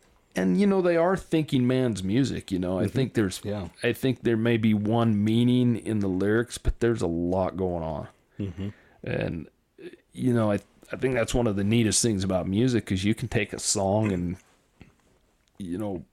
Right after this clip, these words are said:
Speaker 1: make it fit into your life how it needs
Speaker 2: Yeah.
Speaker 1: to.
Speaker 2: That's one of the cool things about this song, is that it starts off slow and smooth, and as it, as it, the song goes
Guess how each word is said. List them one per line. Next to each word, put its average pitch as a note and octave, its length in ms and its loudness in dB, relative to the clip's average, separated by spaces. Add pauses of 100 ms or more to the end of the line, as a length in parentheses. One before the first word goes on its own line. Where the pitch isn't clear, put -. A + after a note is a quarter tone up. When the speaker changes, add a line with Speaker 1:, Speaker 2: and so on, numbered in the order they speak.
(100)
Speaker 1:
make C3+ 240 -2
it - 100 -4
fit C#3+ 160 0
into G#2 200 0
your F#2+ 160 -2
life A#2 300 0
how E2 120 -2
it - 80 -8
needs E2 240 -4
Speaker 2:
Yeah. C#3 60 -2
Speaker 1:
to. - 160 -4 (680)
Speaker 2:
That's B2 300 -4
one F#3+ 120 2
of C3+ 60 0
the G#2 60 -4
cool A#2 220 -2
things G2+ 260 -6
about F2 280 -8
this C3 180 -4
song, D2+ 360 -10
is D2+ 160 -10
that G2 120 -4
it - 60 -12
starts - 420 -8
off G2 220 -8
slow F2+ 720 -6 (760)
and F2 640 -6 (100)
smooth, G#2+ 760 -2 (800)
and G#2 180 -6
as G#2 160 -4
it, F2 100 -6 (320)
as A2 260 -2
it, F#2+ 280 -4
the G2 120 0
song A2 340 -6
goes F#2+ 300 -4